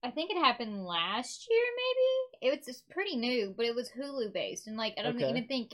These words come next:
Speaker 1: it even has, like, it doesn't even credit anybody on there, which is weird, because Crun-, Crunchyroll has the dub as well, but it's a different dub, and it's only for, like, season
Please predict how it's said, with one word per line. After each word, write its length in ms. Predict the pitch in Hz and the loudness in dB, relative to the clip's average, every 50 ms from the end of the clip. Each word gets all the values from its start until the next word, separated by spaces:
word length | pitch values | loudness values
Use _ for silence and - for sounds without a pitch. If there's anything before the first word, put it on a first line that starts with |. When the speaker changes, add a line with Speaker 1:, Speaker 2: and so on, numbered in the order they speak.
| - - | -8 -6
Speaker 1:
it 60 | 220 220 | -6 -6
even 220 | 220 220 202 214 | -6 -6 -8 -8
has, 480 | 220 214 220 220 208 208 220 214 - - | -8 -4 -4 0 0 0 0 -2 -4 -6
like, 360 | 220 202 190 180 - - - - _ _ _ | -4 -2 -2 -4 -6 -10 -20 -20 _ _ _
it 100 | - 226 208 | -10 -4 -2
doesn't 200 | 247 254 254 269 | -2 -2 -2 -2
even 140 | 262 226 202 | -4 -4 -6
credit 320 | - - - 196 214 202 | -6 -4 -4 -2 -2 -4
anybody 420 | 180 190 190 175 160 - - - | -6 -8 -10 -12 -12 -12 -12 -12
on 140 | 185 190 190 | -12 -12 -12
there, 280 | 180 123 - 208 226 - _ _ _ _ _ _ _ _ | -12 -14 -14 -14 -16 -18 _ _ _ _ _ _ _ _
which 120 | - 202 - | -14 -10 -10
is 80 | 208 202 | -8 -8
weird, 460 | 196 214 233 233 220 202 190 175 - - _ - | -6 -4 -2 0 0 0 -2 -4 -8 -10 _ -6
because 260 | 233 202 226 220 - | -6 -4 -6 -8 -8
Crun-, 340 | - 240 294 302 254 208 240 - | -4 -2 0 0 0 -2 -2 -2
Crunchyroll 680 | 330 359 359 - 359 285 254 233 214 208 202 196 - - _ _ _ _ _ _ _ _ _ | -2 -2 0 -2 -2 2 4 6 6 6 4 2 -2 -6 _ _ _ _ _ _ _ _ _
has 420 | - 226 214 220 214 196 190 - - _ | 0 2 2 2 2 0 -6 -10 -4 _
the 80 | 233 226 | -2 0
dub 220 | - 214 202 190 | 2 2 2 2
as 120 | 185 185 190 | 0 -4 0
well, 460 | 202 254 262 269 254 226 208 208 196 | 0 2 2 4 4 4 4 2 2
but 100 | 196 214 | 0 -4
it's 100 | 214 - | -4 -4
a 40 | 208 | -6
different 440 | 185 - 262 294 285 285 247 208 190 | -4 -2 -2 -2 0 -2 -4 -2 0
dub, 220 | 196 185 180 185 | 0 0 2 2
and 80 | 190 208 | 0 -2
it's 100 | 214 - | -2 -4
only 240 | 208 240 240 240 233 | -4 -2 -2 -2 -2
for, 100 | - 254 | -2 0
like, 200 | 233 214 196 202 | 0 0 -2 -2
season 460 | - 254 247 226 233 214 196 196 190 | -4 -6 -4 -4 -2 -4 -4 -4 -6